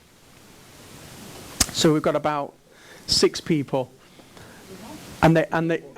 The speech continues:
<laughs> those hands are going up five minutes later cause the question's just been translated. <laughs> Okay.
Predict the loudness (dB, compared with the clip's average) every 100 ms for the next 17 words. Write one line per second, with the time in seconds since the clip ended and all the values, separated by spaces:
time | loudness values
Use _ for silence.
0 | -10 -10 -18 4 4 4 4 4 4 0
1 | 0 0 0 -4 -2 0 0 -2 -6 -2
2 | -2 -2 -4 -6 -6 -6 -6 -6 -6 -4
3 | -2 -2 -2 -2 -2 -2 -2 -2 -2 -2
4 | -2 -6 -4 -6 -2 -4 -2 -4 -4 -6
5 | -8 -4 -4 -2 -6 -6 -10 -10 -4 -6
6 | -6 -8 -6 -2 -2 2 6 6 6 4
7 | 4